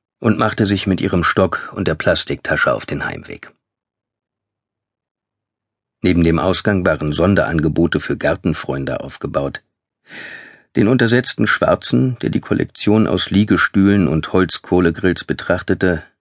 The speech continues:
nahm sie nur als verschwommenen Schatten wahr. Schritt für Schritt schleppte sie sich über den Parkplatz, und der schwarze Schatten folgte ihr. Linker Hand gab es eine kleine Grünanlage mit Parkbänken, auf denen wie immer die Trinker saßen.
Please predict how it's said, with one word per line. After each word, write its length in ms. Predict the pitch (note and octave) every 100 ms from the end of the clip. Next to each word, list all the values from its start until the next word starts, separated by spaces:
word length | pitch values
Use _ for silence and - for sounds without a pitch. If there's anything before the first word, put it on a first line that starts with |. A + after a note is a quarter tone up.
| _ -
nahm 220 | B2 B2+
sie 100 | A2
nur 240 | A#2 A2
als 200 | G2+ G2
verschwommenen 720 | - E2+ - F2 G2 E2+ D#2+
Schatten 380 | C#2+ F2+ E2+ D2+
wahr. 240 | C#2+ D#2 - _ _ _ _ _ _ _ _
Schritt 280 | - A2+ G2+
für 120 | -
Schritt 440 | D#2+ - G2 - -
schleppte 400 | - G2+ F2+ -
sie 140 | D2+ D#2
sich 240 | D#2+ -
über 160 | B1+ -
den 160 | D2
Parkplatz, 600 | - F2+ - - E2 - - _ _ _ _ _ _ _ _ -
und 120 | F2
der 60 | -
schwarze 360 | - E2 -
Schatten 400 | - E2 - D#2
folgte 440 | - - - - -
ihr. 300 | - - - _ _ _ _ _ _ _ _ _ _ _ _ _ _ _ -
Linker 320 | F#2+ E2 D2
Hand 220 | E2+ F2
gab 200 | D#2+ D#2
es 120 | D#2+
eine 160 | - E2+
kleine 300 | - F2 E2
Grünanlage 800 | G2+ G2+ G2 F2 E2+ D#2+ E2 D#2+
mit 180 | D#2
Parkbänken, 760 | - F2+ G2 - E2+ D#2+ E2+ C#2+
auf 160 | C#2 -
denen 300 | E2 D#2+ D2+
wie 120 | -
immer 200 | F2+ E2
die 120 | D2+
Trinker 380 | - G2+ F2+ D#2+
saßen. 420 | D2 C#2+ -